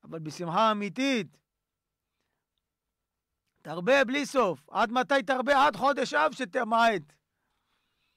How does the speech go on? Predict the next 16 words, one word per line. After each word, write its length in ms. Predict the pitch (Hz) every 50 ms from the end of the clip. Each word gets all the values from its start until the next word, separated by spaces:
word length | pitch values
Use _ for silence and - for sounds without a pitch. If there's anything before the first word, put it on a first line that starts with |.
| _ _ _ _ _ _ _ _ _ _ _ _ _ _ _ _ _ _ _ -
אבל 160 | 139 143 151
כל 200 | 151 220 254 254
הזמן 280 | 240 196 202 214 208 170
תרבה. 300 | 196 180 170 165 156 151 135 113 _ _ _ _ _ _ _ _ _ _ _ _ _ _ _ _ _ _ _ _ _ _ _ _ _ _ _ _ _ _ _ _ _ _ _ _ _ _ _ -
אבל 180 | 135 139 156 175
מה, 280 | 196 226 247 247 240
מה 240 | 226 233 262 262 254
הסוד 280 | 233 - - 262 220 -
של 160 | 247 240 240
השמחה? 540 | 220 - - 233 208 185 196 247 254 240 240
איך 100 | 214 190
בן 160 | 214 254 240
אדם 200 | 233 226 247 240
מגיע 320 | 240 226 190 247 254 247
לשמחה 560 | 233 208 175 - 220 208 190 170 233 254 240
אמיתית? 680 | 220 220 220 214 160 - 262 269 262 240 196 143 - _